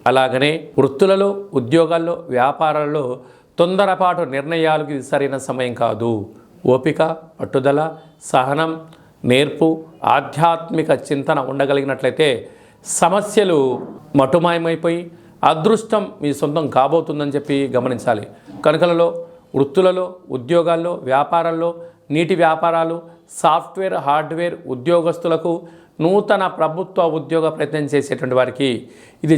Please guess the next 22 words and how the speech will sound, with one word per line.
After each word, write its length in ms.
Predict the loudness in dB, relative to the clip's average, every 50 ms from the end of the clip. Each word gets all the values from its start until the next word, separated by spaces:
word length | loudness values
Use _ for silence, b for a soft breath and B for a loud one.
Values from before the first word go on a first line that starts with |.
| 4 4
చాలా 200 | 2 2 2 0 -2 -4
మంచి 240 | -6 -6 -4 -2 -2 0
కాలము 440 | 2 2 2 2 2 -2 -2 -4 -4 -4
అని 120 | -4 -4
చెప్పి 240 | -4 -4 -4 -4 -4 -2 -2 0 0
గమనించగలగాలి. 680 | 0 0 -2 -4 -4 -2 -2 -2 0 -2 -4 -6 -8 -10 B B B B B B B
అలాగనే 300 | 0 0 2 2 2 0 0 -2 -4 -8 -12 -20 -20 _ -10 -4 0
గృహ 300 | 0 2 2 2 2 0 0 0
భవన 240 | -2 -2 0 -2 -2 -2 -4
నిర్మాణ 340 | -4 -6 -4 -2 -2 -2 -2 -2 0 0
కార్యక్రమాలకు, 600 | -2 -2 -2 -2 -2 -2 -2 -2 -2 -4 -4 -6 -6 -8 B B B B B B B 0
వ్యవసాయ 540 | 2 2 2 2 0 0 0 0 0 0 -2 -6 -6 -4
సోదరి 380 | -2 -2 0 0 0 0 0 -2 -2 -2
సోదరీమణులకు, 800 | -2 0 0 2 0 0 0 -2 -2 -2 -2 -2 -2 0 -2 -2 -2 -4 -10 B B B B B B -4
స్వయం 280 | 0 2 2 2 2 0 0
వృత్తుల 280 | 0 0 2 2 2 2 2
వారికి, 280 | 0 -2 -4 -8 -10 -10 -10 -16 -10 -2
సేవా 300 | 0 0 2 2 2 2 0 0
రంగాల 260 | -2 -2 -2 -2 -2 0 0
వారికి, 320 | -2 -2 -4 -4 -4 -6 -6 -6 -10 -16 B B B B B B 2
అలాగనే 400 | 2 2 2 0 0 0 0 0 0 -2 -6 -10 -16 B B B B B 0 0
మనోధైర్యంగా 920 | 2 4 4 2 2 2 2 2 2 2 0 -2 -2 -2 0 0 0